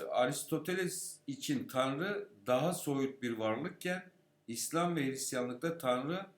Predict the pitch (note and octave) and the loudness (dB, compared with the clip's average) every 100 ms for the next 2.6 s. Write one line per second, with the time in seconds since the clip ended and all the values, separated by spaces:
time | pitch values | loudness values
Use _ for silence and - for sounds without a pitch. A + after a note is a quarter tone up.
0 | _ _ _ - - C3 C3 - F#3 F#3+ | _ _ _ -10 -6 -2 0 2 2 4
1 | F3+ D3 B2+ A#2 A2 G#2+ F#2 F2 F2 F#2 | 2 4 4 4 2 -2 -2 -2 -2 -4
2 | F2 E2 D#2 D2 - - | -2 -2 -6 -14 -16 -20